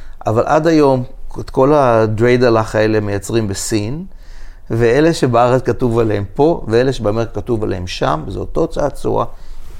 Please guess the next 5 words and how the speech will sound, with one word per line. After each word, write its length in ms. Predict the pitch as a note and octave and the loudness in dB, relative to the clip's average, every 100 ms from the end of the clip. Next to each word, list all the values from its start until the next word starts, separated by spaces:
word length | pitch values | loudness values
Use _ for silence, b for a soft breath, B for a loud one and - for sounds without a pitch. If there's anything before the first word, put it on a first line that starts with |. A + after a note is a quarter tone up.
| - | -2
עם 220 | A#2+ A2 | 0 2
בבל 420 | G#2 G2 G#2+ G#2+ - - - - - | 2 4 2 2 -4 -12 -12 -12 -8
וירושלים. 1400 | A2 G2 G2 F2+ - - - - A2 G#2 - F#2 E2 F2 D3 B B | -6 -2 0 0 -2 -12 -16 -10 -8 -6 -6 -4 -2 -4 -6 B B
אבל 220 | - A#2+ | 0 2
העברי, 600 | A2 G#2+ A2+ A#2+ C3+ G#3+ | 2 2 0 0 2 2